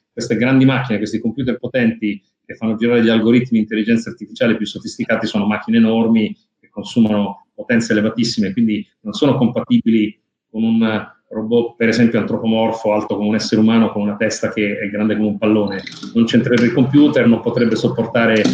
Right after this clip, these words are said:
i megawatt di potenza, eccetera. Quindi si finisce con l'avere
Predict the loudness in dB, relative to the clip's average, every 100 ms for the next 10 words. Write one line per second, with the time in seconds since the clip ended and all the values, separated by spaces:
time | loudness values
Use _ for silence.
0 | -4 -6 -2 0 2 2 2 0 -4 -2
1 | 0 2 2 0 0 0 -2 -4 -2 -4
2 | -6 -12 _ _ _ 2 2 2 0 0
3 | 0 -2 0 0 0 0 -2